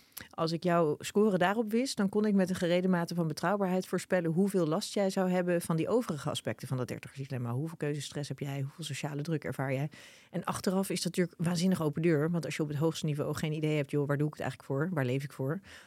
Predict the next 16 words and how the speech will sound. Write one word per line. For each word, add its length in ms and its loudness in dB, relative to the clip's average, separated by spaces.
Dan 180 -2
is 140 -2
het 140 2
ook 180 2
ontzettend 380 2
lastig 280 0
om 140 -2
keuzes 320 4
te 100 -4
maken 440 4
en 120 2
een 80 2
loopbaan 400 2
te 200 -4
weten 320 2
enzovoort. 420 -2